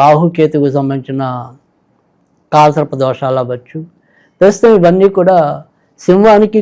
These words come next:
కుంభానికి మధ్య నెలకొన్నాయని చెప్పి తరచూ మనం మధ్య మధ్యలో ఈ గోచార ఫలితాలు అందించే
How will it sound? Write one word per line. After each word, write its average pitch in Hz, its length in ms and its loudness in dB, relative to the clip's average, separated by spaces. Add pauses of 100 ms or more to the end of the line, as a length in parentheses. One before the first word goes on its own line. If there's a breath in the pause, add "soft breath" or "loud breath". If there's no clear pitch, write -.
కుంభానికి 180 480 0 (100)
మధ్య 151 360 0
నెలకొన్నాయని 156 680 -2
చెప్పి 151 280 -6 (680)
తరచూ 202 300 2 (100)
మనం 170 160 0 (100)
మధ్య 147 240 -4
మధ్యలో 160 320 0 (400)
ఈ - 20 0 (160)
గోచార 151 380 0 (260)
ఫలితాలు 143 460 -2 (140)
అందించే 147 420 -4